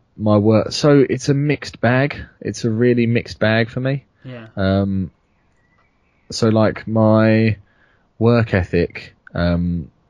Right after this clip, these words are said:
Speaker 1: which came from a mixture of university and the opportunity that I was afforded at university, has helped me massively in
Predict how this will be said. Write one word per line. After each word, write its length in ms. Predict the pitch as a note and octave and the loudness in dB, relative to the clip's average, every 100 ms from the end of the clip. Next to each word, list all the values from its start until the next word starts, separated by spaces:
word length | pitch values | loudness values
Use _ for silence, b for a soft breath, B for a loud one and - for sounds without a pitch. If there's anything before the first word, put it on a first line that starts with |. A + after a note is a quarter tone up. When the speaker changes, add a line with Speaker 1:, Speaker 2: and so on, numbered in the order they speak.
| _ _ | _ _
Speaker 1:
which 400 | - F#2 - - | -4 -2 -2 -6
came 360 | - G2+ F#2+ E2 | -4 0 0 -2
from 520 | - - F#2+ F2+ E2+ - | -2 2 2 2 -2 -4
a 80 | |
mixture 340 | F#2 F2 - F2+ | -4 -4 -4 -4
of 80 | F2 | 0
university 640 | G2 F#2 F#2 F2 - E2 - | 0 4 2 2 -2 -2 0
and 260 | F#2 F2+ | 0 0
the 100 | E2 | 0
opportunity 500 | F2 - - F2+ E2 E2 | -2 -2 -2 -2 -2 -2
that 160 | D#2+ - | -2 0
I 80 | |
was 180 | E2+ E2+ | 0 0
afforded 480 | D#2+ - A2 B2 D#2+ | -2 2 4 6 4
at 60 | C#2 | -2
university, 840 | D#2 D2 C#2 D2 - - D2+ F#2 _ b b b b b b b b _ _ _ _ - | -2 -4 -4 -4 -6 -4 -2 -4 _ b b b b b b b b _ _ _ _ -10
has 560 | D2 G2+ F#2+ E2+ E2 - | -2 2 2 2 -4 -8
helped 320 | F#2+ G2 - - | -4 -4 -4 -4
me 120 | E2+ | -2
massively 760 | E2+ F2 - E2 C#2+ C2 C#2+ _ _ _ _ _ | 0 -2 -2 -6 -6 -8 -10 _ _ _ _ _
in 460 | E2 E2 D#2+ D#2 | -2 -2 -2 -4